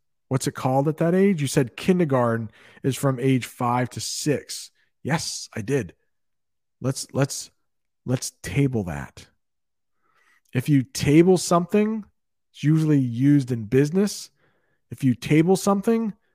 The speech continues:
that means we will get to it later. Let's table that. Hold that thought. We will talk about that towards the end of the lesson.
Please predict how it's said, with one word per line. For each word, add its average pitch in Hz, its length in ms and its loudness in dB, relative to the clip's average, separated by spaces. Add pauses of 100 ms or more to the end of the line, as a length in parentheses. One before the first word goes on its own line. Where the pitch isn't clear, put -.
(260)
that 127 140 -2
means 143 260 0
we 139 160 4
will 120 180 -2
get 156 320 -2
to 147 140 -2
it 117 100 -4
later. 104 500 -6 (840)
Let's - 160 -10
table 135 320 2
that. 95 340 -8 (720)
Hold 175 300 4
that 147 220 2
thought. 110 460 -2 (600)
We 127 100 0
will 123 100 0
talk 123 300 -2
about 120 220 -4
that 117 320 -2 (460)
towards 123 340 0
the 117 200 -2
end 143 380 0
of 117 120 -2
the 117 100 -4
lesson. 98 580 -8